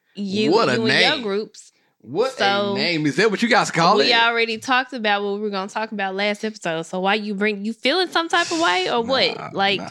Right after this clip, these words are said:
Speaker 2: I just didn't know you were gonna call
Speaker 1: you,
Speaker 2: it a pee pocket.
Speaker 1: you, you feeling some type of way?
Speaker 2: Pocket, pee pocket. I didn't know you were gonna call it that. Somebody did write us a message too while you on the She and I podcast page.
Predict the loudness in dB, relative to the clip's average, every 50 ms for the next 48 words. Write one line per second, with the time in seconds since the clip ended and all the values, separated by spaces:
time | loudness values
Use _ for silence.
0 | -12 -10 -8 -6 -4 -6 -6 -6 -8 -6 -4 -2 0 0 0 2 2 2 2 2
1 | 0 0 0 0 0 0 0 0 0 -2 -2 0 -2 -2 -2 -2 -2 -4 -4 -4
2 | -6 -6 -6 -4 -4 -4 -4 -4 -4 -4 -2 0 0 0 0 0 -2 -2 -2 -4
3 | -2 0 0 2 4 4 4 4 4 4 4 2 2 -2 -6 -6 -2 0 2 2
4 | 2 0 -2 0 2 2 4 4 2 2 0 0 0 0 -4 -10 -14 -14 -12 -2
5 | -2 2 4 4 4 6 4 4 4 4 2 2 2 2 4 4 4 4 2 2
6 | 0 0 0 -2 -6 -12 -20 -16 _ -2 0 0 2 4 4 4 4 2 2 4
7 | 4 4 4 4 4 2 2 2 2 2 4 4 2 2 0 -2 -2 0 0 2
8 | 2 2 2 2 2 2 2 2 2 2 2 0 0 0 0 0 2 2 2 0
9 | 0 0 2 2 2 0 0 0 -2 -2 -2 0 0 0 2 2 0 -2 -4